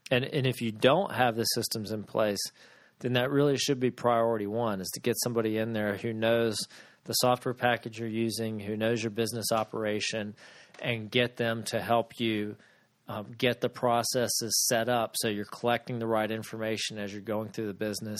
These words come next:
and that later you're able to pull that out and understand who the most profitable customers are.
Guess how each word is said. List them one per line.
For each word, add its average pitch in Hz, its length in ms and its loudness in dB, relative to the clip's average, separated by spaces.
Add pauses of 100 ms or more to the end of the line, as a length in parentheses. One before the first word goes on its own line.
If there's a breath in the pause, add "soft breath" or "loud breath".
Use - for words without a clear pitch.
(160)
and 113 140 -8
that 101 140 -6
later 123 380 2
you're 107 200 0
able 107 180 -2
to - 200 -10
pull 113 180 2
that 104 200 0
out 120 400 0 (320 loud breath)
and 117 160 -2
understand 113 500 0
who 110 120 -2
the 113 80 -2
most 107 240 -2
profitable 104 480 -2
customers 107 560 -6
are. 127 300 2